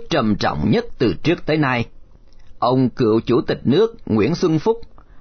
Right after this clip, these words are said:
Phó Thủ tướng Phạm Bình Minh phụ trách ngoại giao, Phó Thủ tướng Vũ Đức Đam phụ trách y tế và chống dịch đã hạ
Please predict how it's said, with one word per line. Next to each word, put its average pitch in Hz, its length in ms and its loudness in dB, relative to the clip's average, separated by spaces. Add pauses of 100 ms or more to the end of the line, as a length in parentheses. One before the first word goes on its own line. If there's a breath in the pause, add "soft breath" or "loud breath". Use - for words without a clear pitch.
Phó 170 400 0
Thủ 131 180 2
tướng 175 240 0
Phạm 95 340 -2
Bình 104 220 2
Minh 151 220 2 (100)
phụ 78 300 0
trách 202 220 -2
ngoại 90 240 0
giao, 131 360 0 (420 soft breath)
Phó 175 300 0
Thủ 151 240 2
tướng 170 420 2
Vũ 113 260 2
Đức 214 140 0
Đam 143 480 0
phụ 101 240 -2
trách - 160 -8
y 147 220 2
tế 143 440 0 (120)
và 101 160 0
chống 170 300 0
dịch - 180 -2 (360 loud breath)
đã 143 180 0
hạ 110 320 -2